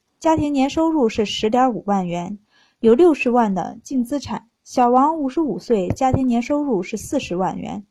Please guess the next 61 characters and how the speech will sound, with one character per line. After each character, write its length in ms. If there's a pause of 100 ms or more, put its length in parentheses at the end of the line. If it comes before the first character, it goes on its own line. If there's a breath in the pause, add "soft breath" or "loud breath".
(540)
有 360 (160)
七 160
十 120
九 140
万 180
的 100
净 220
资 140
产。 240 (560)
皮 240
皮， 120 (220)
这 100
么 120
一 180
看， 300
小 200
王 160
要 120
比 100
小 220
李 120
富 160
有 160
多 300
了。 320 (540)
嗯， 360
那 160
我 60
们 140
先 180
来 100
算 280
一 40
算， 320
在 140
他 160
们 140
所 200
属 140
的 100
收 220
入 160
和 120
年 200
龄 140
层 240
里， 260
预 160
期 160
应 160
该 160
拥 180
有 80
的 120
净 180
资 140
产 200
是 120
多 160
少 240
呢？ 320